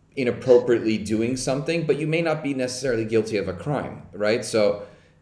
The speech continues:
that is, that is what the N F L has learned the hard way. Baseball, foot, all of them have, have really been through all sorts of,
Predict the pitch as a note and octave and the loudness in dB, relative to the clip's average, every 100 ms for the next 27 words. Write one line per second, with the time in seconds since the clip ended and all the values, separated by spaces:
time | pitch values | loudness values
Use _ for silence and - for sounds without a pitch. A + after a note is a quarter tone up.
0 | _ - A#2 A2 A2 A#2+ C3 C3 - B2+ | _ -12 -12 -10 -2 2 2 -2 -6 -4
1 | A#2 A#2 G#2+ G#2 G2+ - G#2 - A2 A#2+ | -4 -4 -8 -10 -12 -14 -14 -12 -2 0
2 | C#3 A#2+ A#2+ - G2+ G#2 G#2 A2+ B2 A#2 | 0 2 0 2 0 -2 0 0 0 0
3 | A#2 A#2+ A2+ A2+ A2+ A2+ G#2+ G#2 F#2 - | -2 -2 -2 -2 -2 2 2 0 -4 -8
4 | F2+ G2 A2 - A#2 A#2 A2+ G#2+ - B2+ | -4 -2 -4 -4 -2 0 0 -2 0 2
5 | B2 - D3+ D#3 - C2+ - - - - | 2 0 0 0 -2 -6 -12 -20 -12 -2
6 | G#2 G2 - - G#2+ G2 G#2 A#2 A2+ G#2+ | -2 -2 -8 -6 -4 -4 -4 0 0 -2
7 | F#2+ A2 A2+ A2+ A2+ G#2+ G2+ G2+ - A2 | -4 -4 -4 -4 0 2 2 0 0 -2
8 | - G2+ F#2+ | -2 -4 -4